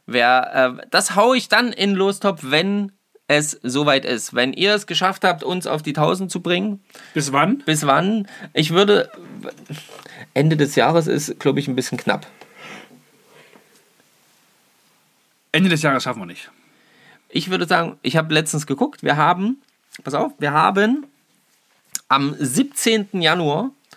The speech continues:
Speaker 1: die erste Folge rausgebracht.
Speaker 2: Boah, das natürlich nicht. Das ist natürlich ein starkes Datum. Ja,
Speaker 1: Und
Speaker 2: unterschreibe
Speaker 1: am
Speaker 2: ich sofort.
Speaker 1: acht-, wir haben am siebzehnten Januar haben wir die, äh, <laughs> erste Folge rausgebracht und nächstes Jahr wird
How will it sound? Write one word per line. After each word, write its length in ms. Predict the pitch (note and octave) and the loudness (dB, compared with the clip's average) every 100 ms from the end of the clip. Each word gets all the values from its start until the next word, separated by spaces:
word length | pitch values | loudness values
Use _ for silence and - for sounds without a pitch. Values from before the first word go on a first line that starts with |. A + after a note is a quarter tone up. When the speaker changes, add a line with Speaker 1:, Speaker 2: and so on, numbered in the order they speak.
| - - - - _ | -20 -20 -20 -20 _
Speaker 1:
die 60 | - | 0
erste 240 | C#3 D3+ D3+ | 0 0 -4
Folge 200 | B2+ G#2 | -4 -4
rausgebracht. 460 | D#2+ - - D#3+ _ _ - | -10 -10 -20 -20 _ _ -2
Speaker 2:
Boah, 580 | C4 F#3+ D3 C#3 A#2 G2+ _ - | 2 4 4 0 -2 -6 _ -4
das 200 | D3+ C3+ | -4 -4
natürlich 320 | A2+ F#2+ - | -10 -12 -12
nicht. 140 | - | -12
Das 100 | D3 | -10
ist 100 | D3+ | -8
natürlich 220 | - B2+ | -8 -8
ein 100 | A2+ | -8
starkes 500 | G#2+ - C3 A#2+ A2 | -10 -6 -2 -2 -4
Datum. 360 | G#2 F2 - E2 _ _ _ _ _ _ _ _ _ - | -12 -14 -16 -20 _ _ _ _ _ _ _ _ _ -4
Ja, 340 | C#3+ F#3 G3+ _ _ _ _ _ _ _ _ _ - | 0 0 -2 _ _ _ _ _ _ _ _ _ -6
Speaker 1:
Und 140 | D#3 | 0
Speaker 2:
unterschreibe 260 | C#3+ E3 D3 | 2 2 2
Speaker 1:
am 80 | |
Speaker 2:
ich 100 | D3 | 0
sofort. 400 | D#3 F#3+ - A#2 | 2 0 -2 -6
Speaker 1:
acht-, 160 | D#3 D3+ C#3 | -6 -4 -2
wir 100 | D3 | 0
haben 120 | D#3 | 0
am 120 | E3 | -2
siebzehnten 580 | G3 B3 - A#3+ A3 G#3 | -2 -2 0 0 0 0
Januar 540 | F#3+ G#3 G3 G3+ B3+ - - - - - | 2 2 2 2 0 -4 -20 -20 -20 -2
haben 220 | E3 E3+ | 0 2
wir 100 | E3+ | 0
die, 140 | E3 D#3+ | 0 0
äh, 240 | D#3+ D#3 D3+ D#3+ - | 2 0 0 -2 0
<laughs> 0 | |
erste 360 | D#3+ E3 - G#3+ | 0 0 0 -2
Folge 200 | F#3+ G3 | -2 -2
rausgebracht 420 | F#3+ F3 F3 G3 - D#3 | -4 -2 -2 -2 -10 -14
und 260 | D#3 D#3 D#3 | -4 -4 -2
nächstes 600 | D#3+ F#3+ A#3+ C4 B3 G#3 | -2 0 0 -2 -4 -2
Jahr 300 | F#3+ F#3+ E3+ | 0 0 -2
wird 300 | F3+ A3 - | -2 -2 -8